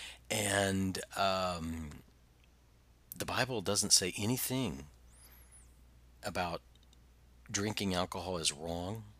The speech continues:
It, it, it doesn't give any prohibitions on drinking alcoholic beverages. It does say,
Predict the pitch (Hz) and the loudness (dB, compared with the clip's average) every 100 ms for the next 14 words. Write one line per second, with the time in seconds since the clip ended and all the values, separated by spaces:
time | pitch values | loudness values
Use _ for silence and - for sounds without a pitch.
0 | - - - - - - - - - - | -20 -20 -20 -20 -20 -20 -20 -20 -20 -20
1 | - - - - - 107 - 110 - 110 | -20 -20 -8 -4 -2 -2 0 -2 0 -4
2 | - - 113 110 104 - - 92 95 92 | 0 6 8 8 6 -4 -14 -4 -2 -2
3 | 82 - 117 127 120 - 120 117 107 107 | -6 -2 2 2 0 -4 -2 -2 2 4
4 | - 76 - - - - 92 87 85 95 | 4 2 6 6 6 -2 -2 0 0 2
5 | 110 - 85 85 92 85 90 92 87 80 | 0 0 -4 -2 -2 -2 -4 -4 -4 -2
6 | 101 95 78 - - - - - 95 80 | -2 -2 -4 -4 -4 -4 -8 -2 -2 2
7 | - 185 160 - - 85 76 73 | 4 6 8 10 10 10 2 0